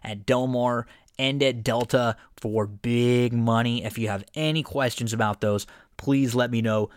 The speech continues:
Would love to help you out. Before we get into just, uh, some quick thoughts on our best bets for N F L Sunday,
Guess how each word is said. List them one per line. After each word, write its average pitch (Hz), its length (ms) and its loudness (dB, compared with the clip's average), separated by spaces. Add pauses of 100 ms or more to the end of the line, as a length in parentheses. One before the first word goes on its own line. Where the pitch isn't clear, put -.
(140)
Would 113 180 0
love 110 720 0
to 113 100 0
help 107 240 -2
you 107 80 -2
out. 98 320 -6 (640)
Before 160 180 -2
we 170 100 0
get 175 120 2
into 165 580 4
just, 156 220 0
uh, 151 160 2
some 151 160 -6
quick - 220 -6
thoughts 160 260 -4
on 151 80 0
our 139 120 0
best 143 260 -2
bets 160 180 0
for - 140 -4
N 143 80 -2
F 135 120 -2
L 131 120 0
Sunday, 165 420 2